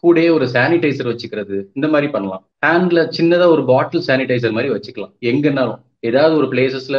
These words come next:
நீங்க போறீங்க, போற வழியில வந்து வாசப்படி ஏற இடத்துல கம்பியை கையில பிடிப்பாங்க. So ஒரு சேர்ல பிடிச்சு உட்காருவாங்க. அந்த மாதிரி commonly used பிளேசஸ வந்து அவங்க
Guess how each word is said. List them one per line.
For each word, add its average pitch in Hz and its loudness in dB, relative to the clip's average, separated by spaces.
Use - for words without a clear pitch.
நீங்க 127 -2
போறீங்க, 135 -2
போற 139 -2
வழியில 131 -2
வந்து 123 -2
வாசப்படி 143 0
ஏற 131 0
இடத்துல 127 -2
கம்பியை 135 0
கையில 127 2
பிடிப்பாங்க. 113 -4
So 156 2
ஒரு 135 2
சேர்ல 147 0
பிடிச்சு 139 -4
உட்காருவாங்க. 117 0
அந்த 135 -4
மாதிரி 147 -2
commonly 160 0
used 160 -2
பிளேசஸ 120 -4
வந்து 101 -6
அவங்க 131 2